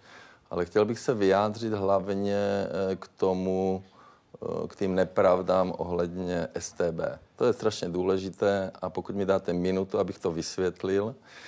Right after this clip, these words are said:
tak bych chtěl říct, že já jsem vstupem do politiky měl potřebu to zažalovat. Já jsem to zažaloval v roce dva tisíce dvanáct. Já jsem s S T B nespolupracoval, nás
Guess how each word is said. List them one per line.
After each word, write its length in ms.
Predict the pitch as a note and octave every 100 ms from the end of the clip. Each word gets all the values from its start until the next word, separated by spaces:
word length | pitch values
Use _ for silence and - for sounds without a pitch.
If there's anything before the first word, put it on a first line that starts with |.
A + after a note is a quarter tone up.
| - - _
tak 200 | - F2+
bych 140 | G2
chtěl 240 | - G#2 G2
říct, 360 | G2 G2 G2 -
že 220 | F2 F#2+
já 180 | F#2+ F#2
jsem 460 | F#2 - G2+ G2 F#2+
vstupem 400 | - G2+ C3+ A#2
do 80 | G#2
politiky 920 | G#2+ G#2 G2+ G#2 - A2+ A2+ B2 D3 - - - _ -
měl 260 | F#2 G2+ G#2+
potřebu 960 | G2 F#2+ - - G#2+ G2+ A2 A#2 B2 B2+ - _ - _ -
to 300 | - G2 F#2+ -
zažalovat. 680 | F2 F2+ F#2+ F2+ D#2 E2+ - - -
Já 100 | B2
jsem 160 | C#3 A#2+
to 120 | F2
zažaloval 480 | F#2+ G2 A2 A2 A2
v 20 |
roce 240 | G2+ -
dva 80 | F2
tisíce 100 | -
dvanáct. 580 | E2 E2+ F#2+ A#2 - - _ _ - - - -
Já 60 |
jsem 200 | - G#2
s 80 | -
S 120 | - -
T 120 | G2
B 120 | E2+
nespolupracoval, 1160 | D#2+ - - F#2+ F2+ - G2+ - G#2+ G#2 A#2 -
nás 240 | G2 G2